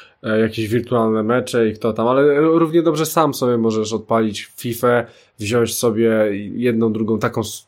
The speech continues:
drużynę, tak jak w rzeczywistości i po prostu patrzeć, jak komputer gra, sztuczna inteligencja, powiedzmy, tak? Więc, no to, to, ale to, to, to jest, e, Rafale, to jest,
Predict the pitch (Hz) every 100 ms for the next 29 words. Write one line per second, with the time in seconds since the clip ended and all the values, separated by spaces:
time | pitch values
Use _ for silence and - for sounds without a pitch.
0 | - 113 113 120 117 110 117 120 104 107
1 | 107 104 101 120 113 - - 123 117 117
2 | 120 117 - 117 113 - 113 - 113 117
3 | - 117 110 98 92 85 82 76 - 101
4 | 98 90 90 90 90 82 78 82 76 82
5 | 82 98 - _ - - - _ _ _
6 | 98 113 113 - - 131 135 165 165 185
7 | 180 190 185 196 185 196 190 185 180 185
8 | 180 175 - 175 170 170 165 160 _ _
9 | _ _ - - _ _ - 127 - 151
10 | 113 101 151 151 151 143 -